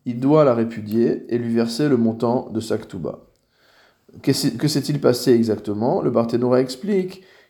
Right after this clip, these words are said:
Kegon Shamrahi Kunam Peri Ploni Alai. C'est elle qui a fait un vœu et qui a dit que tel fruit me soit interdit. Vehu Ki Emla.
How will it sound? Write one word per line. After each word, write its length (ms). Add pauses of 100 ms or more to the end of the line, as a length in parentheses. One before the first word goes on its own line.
Kegon 400
Shamrahi 920 (100)
Kunam 420
Peri 280
Ploni 360
Alai. 340
C'est 280
elle 240
qui 140
a 60
fait 140
un 140
vœu 380 (560)
et 100
qui 180
a 80
dit 280
que 100
tel 260
fruit 240
me 100
soit 260
interdit. 640 (1200)
Vehu 320
Ki 260
Emla. 480